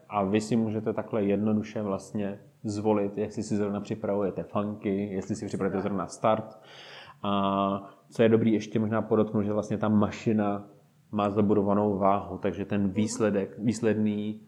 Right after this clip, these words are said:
Speaker 1: espresso bude vždycky jakoby stejný, konzistentní.
Speaker 2: Přesně tak. A to se mi na tom líbí, že ne-, dáte to do rukou pražiče.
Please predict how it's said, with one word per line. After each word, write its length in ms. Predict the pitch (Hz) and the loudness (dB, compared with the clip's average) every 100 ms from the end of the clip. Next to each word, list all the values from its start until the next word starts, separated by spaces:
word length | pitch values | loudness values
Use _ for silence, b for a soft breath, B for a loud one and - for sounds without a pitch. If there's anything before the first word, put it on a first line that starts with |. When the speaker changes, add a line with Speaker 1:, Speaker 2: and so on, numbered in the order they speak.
| _ - | _ -12
Speaker 1:
espresso 720 | 110 - 107 107 - 101 - - | -12 -4 -2 -2 -2 -4 -6 -4
bude 160 | 107 | -2
vždycky 260 | 98 - 110 | -2 -2 -4
jakoby 220 | 107 104 | -2 -4
stejný, 420 | - - 101 101 | -4 0 2 2
konzistentní. 840 | 98 104 95 101 92 90 85 90 87 _ _ - | -2 -4 -6 -6 -6 -8 -6 -10 -10 _ _ -18
Speaker 2:
Přesně 280 | 202 - 294 | -16 -14 -10
tak. 400 | 185 175 180 - | -8 -8 -10 -10
A 40 | |
to 120 | 202 254 | -6 -2
se 100 | 254 | -2
mi 80 | 220 | -4
na 80 | |
tom 160 | 202 180 | -6 -8
líbí, 380 | 175 175 170 175 | -10 -10 -12 -8
že 200 | 208 214 214 B B | -6 -6 -6 B B
ne-, 200 | 220 226 - - | -4 -4 -4 0
dáte 280 | 226 233 254 | 4 4 2
to 120 | 277 | 0
do 140 | 233 | 2
rukou 240 | 233 240 233 | 2 2 0
pražiče. 560 | 226 208 208 - 190 | -2 -4 -8 -6 -6